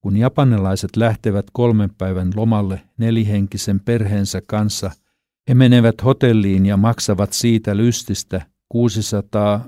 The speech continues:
viiva tuhat euroa. Jos paljon isompi lähettiperhe viettää lomalla kymmenkertaisesti pitemmän ajan, eivät hän siihen pysty kuin upporikkaat.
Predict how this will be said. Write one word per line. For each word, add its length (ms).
viiva 260
tuhat 300
euroa. 500
Jos 140
paljon 380
isompi 440
lähettiperhe 840
viettää 520
lomalla 440
kymmenkertaisesti 1040
pitemmän 540
ajan, 460
eivät 340
hän 180
siihen 400
pysty 440
kuin 200
upporikkaat. 920